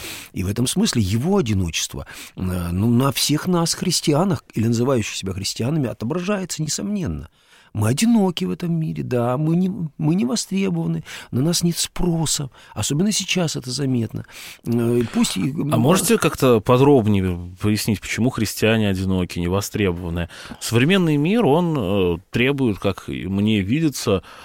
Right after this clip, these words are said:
Speaker 2: он не может жить без религии. И, вообще, мне кажется, что любой человек, он по натуре религиозен. Это не обязательно проявление конфессиональной религии, это может быть вполне себе, а, религия, как и вера, не знаю, в, во что угодно.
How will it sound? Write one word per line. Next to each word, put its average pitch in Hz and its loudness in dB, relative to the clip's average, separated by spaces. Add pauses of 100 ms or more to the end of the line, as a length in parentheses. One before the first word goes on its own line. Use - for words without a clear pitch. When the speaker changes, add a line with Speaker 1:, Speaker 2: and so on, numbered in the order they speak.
(180)
Speaker 2:
он 127 0
не 180 2
может 113 2
жить 101 0
без 95 0
религии. 95 -2
И, 90 -4
вообще, 92 -4
мне 156 0
кажется, - -2
что 92 -2 (220)
любой 113 4
человек, - -2
он 123 -4
по - -8
натуре 117 0
религиозен. 113 2
Это 101 -2
не 107 0
обязательно 107 -2
проявление 101 0
конфессиональной 95 -2
религии, 104 0
это - -8
может 92 -2
быть 101 -8
вполне 92 -2
себе, 90 -4 (460)
а, 90 -2
религия, 101 0
как 92 -4
и 95 0
вера, 87 -2
не 80 -8
знаю, 76 -8 (340)
в, 98 -10
во 98 -2
что - -4
угодно. 95 -4